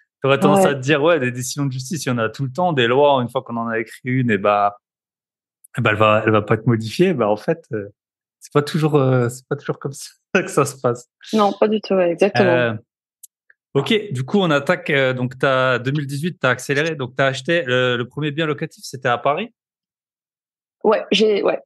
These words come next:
Speaker 2: Paris. Donc, le, alors, le premier, ma résidence principale, Paris. Le deuxième que j'ai fait en deux mille quinze, euh,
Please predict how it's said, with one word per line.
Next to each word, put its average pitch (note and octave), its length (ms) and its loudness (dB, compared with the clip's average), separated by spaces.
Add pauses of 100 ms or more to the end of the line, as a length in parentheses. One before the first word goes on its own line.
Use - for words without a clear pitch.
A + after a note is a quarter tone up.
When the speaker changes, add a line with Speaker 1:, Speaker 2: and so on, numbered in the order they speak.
Speaker 2:
Paris. A#3 460 0
Donc, G3 220 -2
le, - 120 2
alors, F3+ 140 2
le G3+ 80 -2
premier, A#3 260 0
ma G#3+ 80 0
résidence F#3+ 220 -2
principale, F3+ 360 -4
Paris. G#3+ 460 -2 (160)
Le F#3 80 -4
deuxième G#3 300 0
que G#3 80 -8
j'ai F#3 100 -4
fait - 80 -8
en F#3 60 0
deux F3+ 100 0
mille F#3 140 -2
quinze, F#3 340 0
euh, E3 80 4